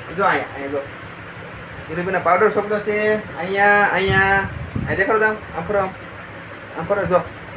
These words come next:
કેટલો બધો એણે હાથે પાવડર સોંપ્યો છે, કેટલો બધો પાવડર બગાડી નાખ્યો છે. અને અત્યારે જુઓ, તે રમકડા લઈને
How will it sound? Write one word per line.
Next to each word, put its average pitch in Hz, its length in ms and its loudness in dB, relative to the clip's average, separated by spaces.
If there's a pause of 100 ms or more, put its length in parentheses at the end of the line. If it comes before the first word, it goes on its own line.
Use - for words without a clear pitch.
(760)
કેટલો 226 240 2
બધો 226 140 8
એણે 220 160 6
હાથે 165 340 4
પાવડર 180 320 4
સોંપ્યો 208 280 4
છે, 170 180 -4
કેટલો 175 280 -2
બધો 180 140 0
પાવડર 156 300 2
બગાડી 175 300 -2
નાખ્યો 170 260 -4
છે. 165 140 -8 (840)
અને 175 500 2 (1600)
અત્યારે 185 380 2
જુઓ, 175 300 6
તે 143 340 0 (420)
રમકડા 170 380 6
લઈને 175 420 4